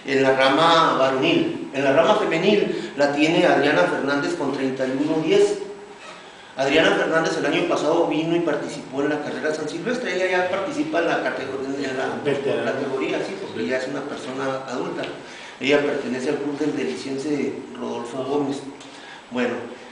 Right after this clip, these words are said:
Speaker 1: y también vamos a tener la de tres mil pesos, aquel que rompa la marca de la carrera San Silvestre.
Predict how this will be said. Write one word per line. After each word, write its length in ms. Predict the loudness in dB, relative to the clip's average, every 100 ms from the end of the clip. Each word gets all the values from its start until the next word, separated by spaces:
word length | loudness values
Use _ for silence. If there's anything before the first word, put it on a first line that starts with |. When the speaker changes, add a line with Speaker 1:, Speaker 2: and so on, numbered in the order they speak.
| -18 -8 -2
Speaker 1:
y 120 | 4
también 400 | 6 6 6 8
vamos 300 | 6 4 2
a 100 | 0
tener 580 | 2 2 4 4 2 0
la 720 | 2 4 4 2 2 2 0
de 100 | 0
tres 200 | 0 2
mil 220 | 4 4 4
pesos, 360 | 4 4 2
aquel 240 | -2 -2 0
que 80 |
rompa 300 | 0 0 2
la 100 | 2
marca 320 | 2 0 2 2
de 80 |
la 160 | 2 0
carrera 300 | -2 -2 -4
San 160 | -4 -6
Silvestre. 560 | -6 -6 -2 -2 -2